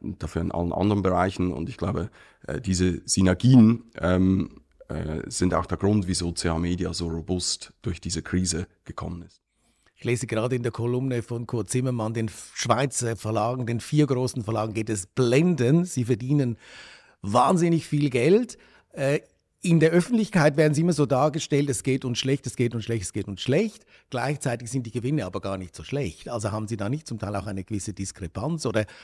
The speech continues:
Speaker 2: heulen Sie da ein bisschen auf Vorrat, damit Sie auch ein bisschen Geld bekommen vom Staat?
Speaker 1: Das glaub ich nicht. Ähm, also, ich hab die Kolumne noch nicht gelesen, aber wenn ich die Jahresresultate anschaue, dann geht's also nicht in allen Verlagen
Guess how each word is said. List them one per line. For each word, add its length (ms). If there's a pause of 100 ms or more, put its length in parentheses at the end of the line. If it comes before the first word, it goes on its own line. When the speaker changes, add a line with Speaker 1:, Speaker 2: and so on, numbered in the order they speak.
(140)
Speaker 2:
heulen 360
Sie 120
da 100
ein 60
bisschen 260
auf 120
Vorrat, 540
damit 180
Sie 80
auch 80
ein 80
bisschen 240
Geld 240
bekommen 360
vom 140
Staat? 340 (600)
Speaker 1:
Das 100
glaub 160
ich 100
nicht. 360
Ähm, 460
also, 380 (440)
ich 160
hab 100
die 80
Kolumne 360
noch 120
nicht 180
gelesen, 340
aber 160
wenn 120
ich 120
die 160
Jahresresultate 920
anschaue, 500
dann 300
geht's 240
also 160
nicht 300
in 240 (140)
allen 220
Verlagen 560